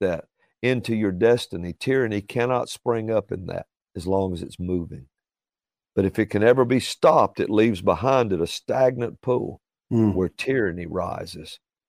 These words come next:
Speaker 1: and
Speaker 2: Mm.
Speaker 1: starts reigning over people at that point. And that, and when that happens, when the danger of that happens,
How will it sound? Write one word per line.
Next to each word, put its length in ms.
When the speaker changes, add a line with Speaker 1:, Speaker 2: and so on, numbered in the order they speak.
Speaker 1:
and 100
Speaker 2:
Mm. 40
Speaker 1:
starts 280
reigning 600
over 240
people 440
at 120
that 260
point. 320
And 160
that, 260
and 160
when 200
that 200
happens, 560
when 160
the 80
danger 640
of 120
that 200
happens, 580